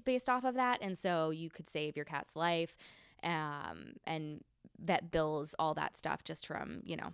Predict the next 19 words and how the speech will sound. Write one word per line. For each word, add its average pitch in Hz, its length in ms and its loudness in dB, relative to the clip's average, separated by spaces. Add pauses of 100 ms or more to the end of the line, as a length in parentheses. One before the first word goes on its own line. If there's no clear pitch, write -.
(140)
getting 156 240 0
an 147 80 -4
early 156 260 0
heads 151 220 -4
up 147 200 -2
from 165 460 -6
his - 220 -4
litter. - 320 -4
So - 300 0 (320)
I'm 277 180 12
a 294 60 8
big 220 160 8
fan. 175 340 6
I've 175 140 4
been 175 160 2
using 170 240 0
it 156 80 0 (260)
since - 580 2 (600)
last - 680 -4